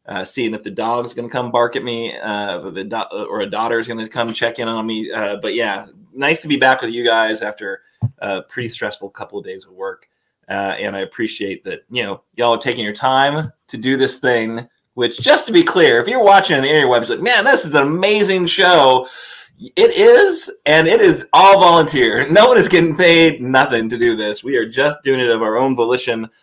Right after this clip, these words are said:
our own, uh, sense that maybe, maybe us John about <laughs> politics can help encourage more folks to get engaged in our political system. That's, that's it. At least for me, that's my motivation. I don't know, Doug, what about you?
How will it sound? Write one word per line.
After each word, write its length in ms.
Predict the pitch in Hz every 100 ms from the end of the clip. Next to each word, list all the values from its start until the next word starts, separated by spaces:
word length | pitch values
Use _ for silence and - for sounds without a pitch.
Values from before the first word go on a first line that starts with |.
| _
our 180 | 107 107
own, 300 | 120 120 117
uh, 520 | - 104 101 101 101
sense 380 | - 139 127 120
that 160 | 113 110
maybe, 540 | 127 156 180 185 185 _ _
maybe 420 | 95 123 196 220 190
us 260 | 165 175
John 520 | 117 113 120 151 165 127
about 320 | 135 127 -
<laughs> 80 | 127
politics 480 | 151 285 - - -
can 160 | 160
help 280 | 135 156 156
encourage 420 | 139 160 143 127
more 240 | 113 135 156
folks 320 | 143 143 -
to 100 | 110
get 200 | 120 120
engaged 520 | 104 95 113 131 127
in 120 | 104
our 100 | 107
political 640 | 95 117 107 110 110 107 - _
system. 480 | - 101 - 80 80
That's, 360 | 98 117 - - _ 85
that's 220 | 104 117 107
it. 160 | 92
At 100 | 85
least 180 | 123 -
for 100 | 120
me, 260 | 104 92 92
that's 180 | 104 107
my 140 | 98
motivation. 540 | 92 85 - - - _
I 60 |
don't 100 | 98
know, 120 | 92 -
Doug, 220 | 98 104
what 120 | 101
about 160 | 98 -
you? 160 | 82